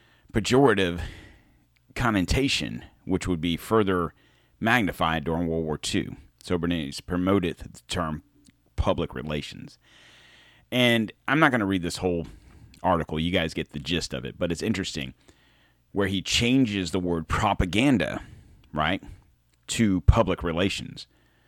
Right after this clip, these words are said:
So, um, propaganda, we know, is, <laughs> is, is a word that they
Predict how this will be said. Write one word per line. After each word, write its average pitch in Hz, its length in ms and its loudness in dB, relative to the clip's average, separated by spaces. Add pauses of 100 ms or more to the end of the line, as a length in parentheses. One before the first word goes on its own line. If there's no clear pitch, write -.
(520)
So, 117 680 4 (480)
um, 104 480 4 (1800)
propaganda, 90 880 2 (420)
we 98 160 2
know, 92 360 4
is, 85 380 0 (2500)
<laughs> - 100 -6 (720)
is, 117 220 2
is 107 340 0
a 98 40 0
word 104 580 4 (260)
that 98 200 -2 (480)
they 92 720 4